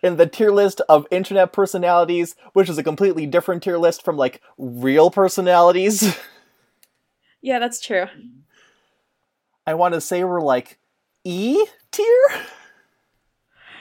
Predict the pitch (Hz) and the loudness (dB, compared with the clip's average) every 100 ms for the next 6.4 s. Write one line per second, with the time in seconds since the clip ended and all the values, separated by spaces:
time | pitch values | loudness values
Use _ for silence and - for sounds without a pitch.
0 | - - - 415 359 - 320 349 359 370 | -20 -20 -4 2 2 0 -4 -4 -2 -2
1 | 359 302 320 311 311 349 339 294 262 254 | -2 -2 0 0 -2 -4 -2 -2 -2 0
2 | 233 226 - - 226 220 196 - 196 175 | 0 -2 -12 -6 -4 0 -2 -2 -8 -8
3 | 165 165 185 - 175 170 165 - - - | -8 -10 -8 -6 -6 -6 -6 -8 -10 -20
4 | _ - 143 220 170 226 240 240 247 233 | _ -10 0 4 4 2 -2 -4 -6 -2
5 | 254 233 220 208 185 180 196 170 - 175 | 0 0 -2 -4 -4 -4 -6 -8 -6 -6
6 | 170 170 170 233 | -6 -6 -6 -6